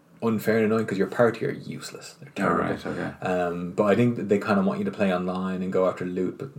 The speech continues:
Speaker 1: the loot doesn't really change it.
Speaker 2: Right.
Speaker 1: You know?
Speaker 2: Okay.
Speaker 1: Um,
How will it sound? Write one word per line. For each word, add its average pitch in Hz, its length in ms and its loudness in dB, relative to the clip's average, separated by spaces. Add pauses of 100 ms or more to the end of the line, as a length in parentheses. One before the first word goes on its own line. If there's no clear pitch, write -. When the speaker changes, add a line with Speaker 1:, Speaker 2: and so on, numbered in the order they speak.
Speaker 1:
the - 80 -8
loot 135 220 -8
doesn't - 260 -10
really 120 140 -14
change 147 300 -2
it. - 220 -6
Speaker 2:
Right. 85 340 -2 (400)
Speaker 1:
You 131 80 -8
know? - 100 -2
Speaker 2:
Okay. - 140 0 (480)
Speaker 1:
Um, 90 640 -4